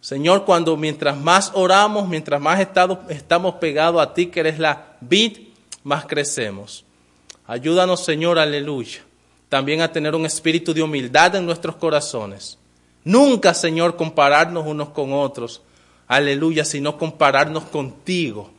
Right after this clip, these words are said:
que eres el Santo de Israel, porque ninguno de nosotros en comparación a ti somos nada. Aleluya, tú eres el Santo, y tú eres quien nos,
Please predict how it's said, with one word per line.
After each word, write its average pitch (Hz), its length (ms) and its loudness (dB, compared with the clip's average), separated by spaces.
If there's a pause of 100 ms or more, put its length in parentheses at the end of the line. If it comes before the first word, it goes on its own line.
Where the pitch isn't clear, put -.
(300)
que 151 120 0
eres 151 200 -4
el 143 140 -4
Santo 165 560 0
de 131 80 -4
Israel, 120 560 -2 (400)
porque 151 340 -2
ninguno 170 720 2
de 233 120 2
nosotros 214 600 -2
en 156 140 -6
comparación 156 760 -2
a 156 160 -4
ti 185 160 -6
somos 143 380 -8
nada. 101 480 -12 (520)
Aleluya, 139 640 0
tú 208 160 6
eres 190 240 4
el 170 140 2
Santo, 113 680 0 (380)
y 143 100 -4
tú 160 200 0
eres 180 140 4
quien 160 220 -4
nos, 156 280 -8